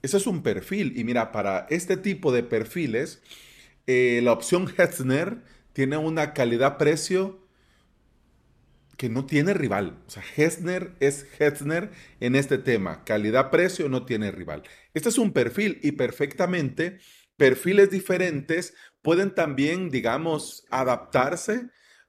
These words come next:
o también aprovecharse de las ventajas tanto de la calidad del precio que nos da, por ejemplo, el proveedor llamado Hetzner.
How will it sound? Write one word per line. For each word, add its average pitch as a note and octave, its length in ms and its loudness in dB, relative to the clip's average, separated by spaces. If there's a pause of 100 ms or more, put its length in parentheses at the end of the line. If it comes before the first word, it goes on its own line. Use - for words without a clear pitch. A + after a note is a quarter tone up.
(120)
o C3 160 2
también A#2 640 0
aprovecharse C#3 880 2
de C#3+ 100 -2
las A#2 180 -2
ventajas A2 600 -6
tanto G#2 320 -6
de F#2 80 -4
la E2+ 140 -8
calidad F#2+ 600 -4 (280)
del A2 260 -4
precio B2 480 -2 (320)
que A#2+ 100 -4
nos G#2 260 -4
da, A#2+ 400 -2 (200)
por A2 120 -6
ejemplo, A#2+ 680 -6
el G#2+ 120 -4
proveedor F#2+ 440 -6
llamado G2 440 -6
Hetzner. F2 460 -14